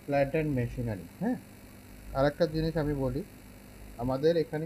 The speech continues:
কি কি asset class আছে এবং এটা আমরা কেন করেছি সেটারও একটু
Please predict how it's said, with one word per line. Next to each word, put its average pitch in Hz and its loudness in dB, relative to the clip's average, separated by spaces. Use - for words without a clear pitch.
কি 180 -6
কি 180 -2
asset 156 2
class 139 2
আছে 139 -2
এবং 135 -2
এটা 135 0
আমরা 147 2
কেন 139 4
করেছি 139 -2
সেটারও 139 -2
একটু - -10